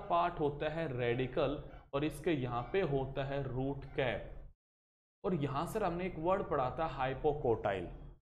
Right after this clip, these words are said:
तो actually याद रखना है मेरे भाई, ये जो turnip का ऊपर वाला part है जो आप लोग खाते हैं वो होता है hypocotyle। आप कहोगे, "सर क्यों?" क्योंकि मेरे भाई यहाँ पे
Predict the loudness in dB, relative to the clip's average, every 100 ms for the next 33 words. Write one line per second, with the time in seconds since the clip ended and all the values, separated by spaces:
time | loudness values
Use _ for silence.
0 | _ _ _ _ _ _ _ -14 -2 0
1 | 2 4 6 8 6 4 0 -2 0 0
2 | 2 2 0 -10 -6 0 4 6 4 2
3 | 0 0 0 0 0 0 2 4 4 2
4 | 2 2 2 0 0 -2 -2 0 0 -2
5 | -2 -2 -2 -2 -2 0 0 0 -2 -4
6 | -4 -4 0 0 -2 -2 -2 -2 -2 2
7 | 4 4 4 4 2 -2 -8 -16 -20 _
8 | _ _ 4 6 4 2 2 -2 4 4
9 | 4 -2 -14 -18 _ _ _ _ _ _
10 | -4 -2 -2 0 0 0 -2 -2 -2 -4
11 | -4 -6